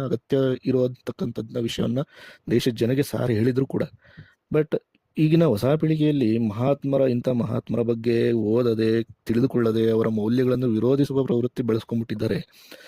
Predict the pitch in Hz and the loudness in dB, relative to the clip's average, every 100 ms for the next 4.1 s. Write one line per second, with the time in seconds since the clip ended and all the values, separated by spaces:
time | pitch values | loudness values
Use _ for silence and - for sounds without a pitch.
0 | - - 139 147 156 151 147 131 127 139 | -10 -2 0 2 0 -2 -4 -4 -4 -4
1 | - 135 131 113 82 117 120 - 123 113 | -6 -6 -4 -6 -4 -4 -4 -4 -4 -2
2 | 117 120 107 120 139 147 147 - 127 123 | -2 -2 -2 -4 -2 -2 -2 -4 -4 -2
3 | 120 127 - - _ _ - 123 120 120 | -4 -6 -12 -20 _ _ -4 0 2 2